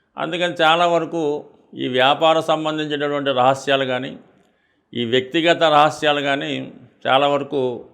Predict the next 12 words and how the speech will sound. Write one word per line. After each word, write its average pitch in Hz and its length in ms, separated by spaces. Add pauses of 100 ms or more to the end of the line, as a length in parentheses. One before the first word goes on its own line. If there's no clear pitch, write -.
(320)
గుప్తంగా 156 460 (100)
ఉంచడం 135 380
మంచిది. 120 320 (300)
But 131 120 (120)
ఏదైనా 156 280 (360)
ఎదటవారి 160 560
యొక్క 151 200 (600)
ఈర్ష్యకి 147 480 (840)
గురయ్యే 147 340 (100)
సూచనలు 135 380
ఉన్నాయి. 104 200 (1200)
అయితే 190 200